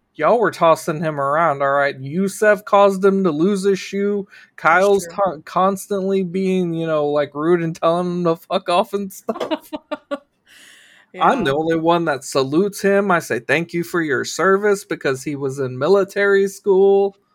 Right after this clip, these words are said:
Speaker 2: Oh my God. Yes.
Speaker 1: Hey, listen, I'm a veteran. If I say thank you to your service to somebody who may have stolen valor, all right, I'm allowed to.
Speaker 2: <laughs> Oh my God. All right. I think this
Speaker 1: If we're
Speaker 2: is
Speaker 1: allowed to,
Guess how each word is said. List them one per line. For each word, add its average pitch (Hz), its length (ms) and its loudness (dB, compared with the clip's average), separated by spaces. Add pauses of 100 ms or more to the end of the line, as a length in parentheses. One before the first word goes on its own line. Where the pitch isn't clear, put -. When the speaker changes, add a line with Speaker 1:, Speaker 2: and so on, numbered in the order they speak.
(140)
Speaker 2:
Oh 180 200 -16
my 165 180 -18
God. 170 560 -8 (440)
Yes. 180 640 -20
Speaker 1:
Hey, 190 80 0
listen, 185 340 0
I'm 190 180 2
a 160 100 4
veteran. 143 480 0
If 147 140 -4
I 180 100 2
say 185 200 -4
thank 170 280 -4
you 175 140 -2
to 160 80 -6
your 151 180 -6
service 156 520 -4
to 147 80 -16
somebody 156 600 -2 (260)
who 151 180 -2
may 151 280 0
have 160 220 2
stolen 151 560 0
valor, 156 520 4
all 160 120 2
right, 156 300 2
I'm 175 180 2
allowed 143 480 4
to. 131 340 -8
Speaker 2:
<laughs> 190 60 -16 (200)
Oh 427 340 -2
my 262 260 -2
God. 285 540 6
All 233 140 0
right. 233 560 -4 (200)
I - 60 -18
think 269 240 -8
this 156 100 -6
Speaker 1:
If - 80 -18
we're 202 120 6
Speaker 2:
is 202 60 8
Speaker 1:
allowed 208 280 8
to, 196 100 -2